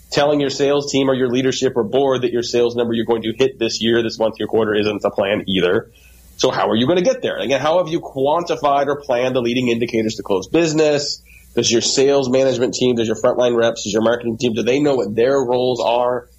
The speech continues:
to go after that? Have you enumerated who your target accounts are and why? Oftentimes, the, you know, people say, "Oh, I'm gonna, I gotta hit a certain number, and my plan is,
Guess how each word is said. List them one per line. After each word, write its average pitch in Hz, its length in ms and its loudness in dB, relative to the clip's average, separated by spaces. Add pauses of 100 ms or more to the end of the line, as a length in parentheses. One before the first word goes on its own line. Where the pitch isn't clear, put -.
to 113 60 0
go 113 160 0
after 120 220 -2
that? 123 140 2
Have 135 120 -2
you 127 120 0
enumerated 156 540 2
who 147 120 0
your 139 140 0
target 123 340 -2
accounts 110 360 -4
are 117 180 2
and 104 160 -4
why? 120 380 0 (1200)
Oftentimes, 143 500 0
the, 131 100 -4 (140)
you 131 80 0
know, 120 60 -2
people 131 220 -2
say, 127 180 2
"Oh, 135 140 2
I'm 123 100 0
gonna, 123 180 0
I 120 80 0
gotta 123 160 2
hit 135 180 -2
a 117 120 -2
certain 123 260 0
number, 120 220 2
and 117 80 -2
my 120 120 -2
plan 131 300 0
is, 120 260 -2